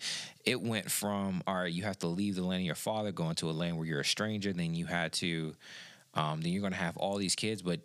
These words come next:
you don't understand how you're gonna do it because your, your wife is barren. Then,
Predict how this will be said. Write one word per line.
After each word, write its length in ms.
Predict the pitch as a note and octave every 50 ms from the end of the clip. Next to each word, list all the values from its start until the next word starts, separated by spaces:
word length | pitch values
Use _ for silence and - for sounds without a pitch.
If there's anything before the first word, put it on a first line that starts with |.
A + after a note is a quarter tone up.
| - - -
you 340 | - - E2 E2 E2+ F#2
don't 160 | F#2 F#2+ F2 -
understand 380 | F#2 F#2+ E2+ - - E2+ E2+
how 80 | F2 E2
you're 80 | D#2+
gonna 140 | D#2 E2 D#2
do 100 | E2+ A#2+
it 180 | B2+ A#2 G#2+ F2
because 320 | F2+ E2 F2+ E2+ D#2+ D2+
your, 160 | D2+ D2+ D2
your 160 | C#2+ D2 D2 D2
wife 240 | D2 C#2+ C#2+ -
is 80 | - -
barren. 540 | - D#2 G#2 A2 A2+ A2 G#2+ G#2 F#2+ F#2+ G2 - - - - - - - _ - - _ _ _ _ _ _ _ _ _ _ - - -
Then, 560 | - E2 D#2+ G2 G2+ - - F#2 F2 E2 D#2+